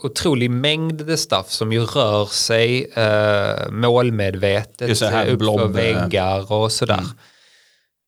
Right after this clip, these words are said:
Speaker 1: Men i det här skedet så flyr de väl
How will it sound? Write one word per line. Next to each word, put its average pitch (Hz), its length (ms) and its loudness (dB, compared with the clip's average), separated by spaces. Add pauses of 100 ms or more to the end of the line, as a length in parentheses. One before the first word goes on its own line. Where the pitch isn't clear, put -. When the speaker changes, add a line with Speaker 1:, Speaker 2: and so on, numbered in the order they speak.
(380)
Speaker 1:
Men 117 140 0
i 120 60 2
det 120 80 2
här 120 160 2
skedet 123 300 -2
så 120 100 -10
flyr 107 540 -2
de 113 240 0
väl 120 360 -2